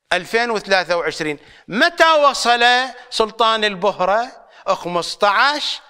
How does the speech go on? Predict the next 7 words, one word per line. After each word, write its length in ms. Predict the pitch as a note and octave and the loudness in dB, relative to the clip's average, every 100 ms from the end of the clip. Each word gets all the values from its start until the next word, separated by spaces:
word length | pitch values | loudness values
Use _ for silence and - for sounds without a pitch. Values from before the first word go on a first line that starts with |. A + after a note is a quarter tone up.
| _ - | _ -10
اثنين 800 | - D#3+ D#3 G#3+ B3 C#4 D4 D4 - _ _ _ _ _ _ _ _ D#3+ | -10 -6 -2 2 2 2 0 -4 -12 _ _ _ _ _ _ _ _ -6
ألفين 360 | D#3+ G#3 A#3 | -4 -4 -2
وثلاثة 420 | G3 F#3 F#3+ E3+ E3 | -4 -2 -2 0 -2
وعشرين. 500 | D#3 F3+ A3 C4 - - | -2 -4 -4 -6 -14 -6
وقد 480 | F3+ F#3 G#3 G3+ - - _ _ - | -4 0 0 -2 -12 -20 _ _ 0
عرضت 440 | D#3+ A#3 C#4 - | 2 2 0 -2
عليكم 800 | G#3 F#3 G3 F#3+ - F#3 F#3 | 0 0 0 -4 -4 -6 -6